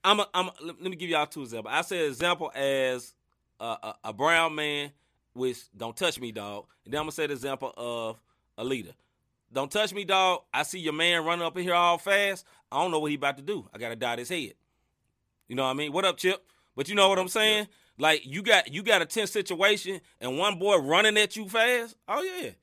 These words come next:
Speaker 1: That's why he got smacked. But he was mad at the little dumpy dude, the coach, right? Now, for the other way, he still gotta control himself.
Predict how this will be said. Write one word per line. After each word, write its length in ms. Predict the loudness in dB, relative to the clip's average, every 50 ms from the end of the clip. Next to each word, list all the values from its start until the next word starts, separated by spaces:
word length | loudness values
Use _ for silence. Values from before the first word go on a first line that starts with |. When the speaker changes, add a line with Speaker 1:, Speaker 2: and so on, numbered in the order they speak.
| _ _ _ -2
Speaker 1:
That's 180 | -2 -2 0
why 220 | 2 4 6 6 4
he 220 | 4 0 -2 2
got 200 | 2 2 2 2
smacked. 340 | -2 -6 -4 -4 -4 -4 -6 _ _ _ _ _ _ _ _ -6
But 140 | -4 -4 -2
he 80 | -2
was 120 | -4 -4 0
mad 300 | 2 2 4 4 2 2
at 100 | 0 -2
the 60 | -2
little 140 | -4 -2 0
dumpy 320 | 0 0 0 0 -4 -4
dude, 360 | -4 -4 -4 -4 -6 -8 -10
the 60 | -12
coach, 420 | -6 0 0 0 0 0 _ -20 _ _ _ _ _ _
right? 260 | -4 0 0 0 0 -4 _ _ _ _ _ _ _ -10
Now, 360 | -4 -2 0 0 -2 -4 -10 _ _ _ _ _ _ _ _ -8
for 140 | -2 -2 0
the 60 | 0
other 220 | 0 0 0 -2 -2
way, 320 | -2 -2 -2 -2 -6 -10 _ _ _ _ _ _ _ _ _ -18
he 140 | -16 -16 -14
still 200 | -12 -8 -6 -4
gotta 160 | -4 -4 -4
control 360 | -6 -12 -10 -8 -8 -8 -8
himself. 340 | -10 -12 -16 -18 -18 -20